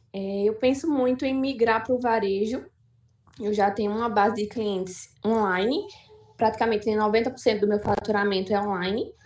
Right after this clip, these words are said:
E aí eu queria saber de, do Rony, é, como é que funciona basicamente essa migração de vare-, de atacado pra varejo. E eu tenho muito, muita vontade de fazer isso.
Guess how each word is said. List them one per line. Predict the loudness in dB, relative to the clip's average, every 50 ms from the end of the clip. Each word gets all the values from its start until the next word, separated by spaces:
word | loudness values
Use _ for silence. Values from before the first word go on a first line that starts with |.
| -20 -20 -20 -20 -12 -2
E | 2 2 4
aí | 4 4 2 2 2 2 4 6
eu | 4 4
queria | 4 0 -2 2 4 4 4
saber | 4 2 0 0 4 6 8 10 10 10 8 6 2 -4 _ _ _
de, | -6 -4 -2 0 0 0 -2 -2 -4 -2
do | 2 2 2 4
Rony, | 2 0 0 -2 -2 -2 -2 -4 -6 -8 -14 -20 -20 _ -2
é, | 0 2 2 2 2 0 -2 -4 -4 -4
como | -4 -2 -2 0 0
é | 0 0 2 2 0 0 -2 -4
que | -6 -10
funciona | -6 -6 -4 -2 0 -2 -2 0 -2 -2 -4 -4 -6 -12 _ _ _
basicamente | -2 -2 -2 -2 -2 -4 -2 -2 -2 -2 -2
essa | -2 0
migração | 0 0 2 4 4 4 2 2 0 -2 0 2
de | 2 2
vare-, | 4 2 2 4 6 6 6 6 6 2 0 -2
de | 0 2 4 4
atacado | 2 2 -2 -6 -4 -2 -2 -2 -2 -2
pra | -2 -2 -2
varejo. | 0 -2 0 4 4 4 4 4 0 -4 -8 -14 -20 _ _ _ _ _ _ -20 -20 _ _ _ _ -6
E | -2 -2
eu | -2 -2
tenho | -2 -2 0 0 0
muito, | 2 2 2 2 2 6 6 8 8 8 6 4 2 -2 -6 -12 -14 -6
muita | 0 0 2 4 4 4
vontade | 4 4 2 2 2 2 0 0
de | -2 -2
fazer | -2 0 2 4 4
isso. | 4 4 2 -4 -10 -14 -16